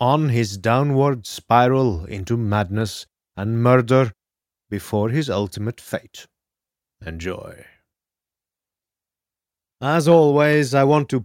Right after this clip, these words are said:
publicly thank my elite T S K Producers Club. This club includes twenty-nine dignified members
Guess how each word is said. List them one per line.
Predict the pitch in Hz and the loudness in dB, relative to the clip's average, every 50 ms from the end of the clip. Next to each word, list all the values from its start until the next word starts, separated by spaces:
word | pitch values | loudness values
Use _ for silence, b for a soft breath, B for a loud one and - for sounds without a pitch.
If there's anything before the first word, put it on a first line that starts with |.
| - _ | -4 _
publicly | - 180 180 135 123 120 - - 113 101 98 | 0 2 2 0 -2 -4 -4 -6 -8 -8 -10
thank | 95 - - 143 147 151 151 131 - | -10 -4 -2 0 0 0 0 -4 -4
my | 135 139 131 123 123 | -2 -2 0 0 -2
elite | 131 139 135 135 139 160 170 135 101 - - - - _ | -4 -4 -4 -2 0 0 0 0 -2 -4 -10 -18 -20 _
T | - - 147 151 | -4 0 2 2
S | 156 147 - | 2 2 0
K | - 151 143 139 139 | 0 0 2 2 2
Producers | 135 - 139 131 113 120 120 117 - - 127 117 110 - | 0 0 -2 -2 0 -2 -2 -2 -4 -4 -6 -6 -6 -8
Club. | - - 104 98 90 92 _ _ _ _ _ _ _ _ _ _ _ _ | -12 -14 -14 -14 -14 -16 _ _ _ _ _ _ _ _ _ _ _ _
This | 110 107 104 117 120 110 - | -10 -6 -4 -4 -4 -4 -6
club | - - 135 139 143 147 147 135 | -4 0 2 4 4 4 2 0
includes | 147 139 135 120 - 139 143 139 139 127 - - | -2 -2 -2 -2 -2 0 0 0 0 -2 -8 -8
twenty-nine | - - 165 156 - 165 160 151 151 165 165 151 131 120 104 98 95 92 95 90 | -6 -4 -4 -4 -4 -6 -6 -4 -2 -2 0 0 0 0 -2 -6 -8 -12 -12 -8
dignified | - 120 117 113 120 123 113 - 131 123 123 123 117 | -8 -8 -6 -6 -8 -10 -4 -2 0 2 2 0 0
members | 120 131 135 135 131 147 147 123 - | -2 -2 -2 0 2 0 0 0 -4